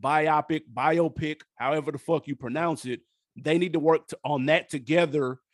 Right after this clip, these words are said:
so that everybody's input is in it to make it the best thing it can be. You don't want that to be one-sided. You don't want only Jay to work on that. You don't want only Dame to work on that. You need both of them. You need both of them to co-sign it, give the green light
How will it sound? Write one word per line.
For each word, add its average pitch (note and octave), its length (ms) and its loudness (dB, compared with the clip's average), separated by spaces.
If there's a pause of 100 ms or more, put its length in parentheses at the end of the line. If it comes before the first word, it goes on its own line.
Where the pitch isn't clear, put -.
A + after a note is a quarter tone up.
so D#3+ 160 -2
that C#3+ 240 0
everybody's D3+ 580 2
input E3+ 540 2 (120)
is B2+ 180 -6
in D#3 180 -2
it - 140 -6
to C#3 100 -4
make C#3+ 200 -2
it B2+ 100 -6
the B2+ 80 -6
best C3+ 320 -6
thing C#3 180 -2
it B2+ 140 -6
can A2 200 -14
be. D3+ 320 -6 (240)
You E3+ 140 2
don't E3+ 220 10
want F3+ 220 6
that D3+ 140 -2
to D#3 60 -2
be C#3 180 -4
one-sided. B2+ 880 -4
You C#3+ 140 0
don't E3 160 2
want E3+ 240 4
only D3+ 320 2
Jay C3+ 400 0
to B2+ 80 -2
work B2 280 0
on A#2 140 -4
that. A#2 260 -8 (280)
You D3 120 -6
don't D#3 160 4
want D3+ 180 2
only D#3+ 280 0
Dame D#3+ 420 2
to C#3+ 60 0
work C3 280 -2
on A#2 200 -8
that. G#2+ 200 -12 (240)
You D#3 160 -6
need F#3 220 -4
both F3 240 4
of D3+ 120 -4
them. D#3+ 240 0
You E3 60 0
need D#3+ 180 0
both E3 200 2
of D#3+ 80 0
them D#3+ 140 0
to C3+ 120 -4
co-sign D3+ 680 0
it, C#3 180 -10
give D3+ 160 -4
the D3+ 60 -6
green C#3 380 -2
light C#3 320 -2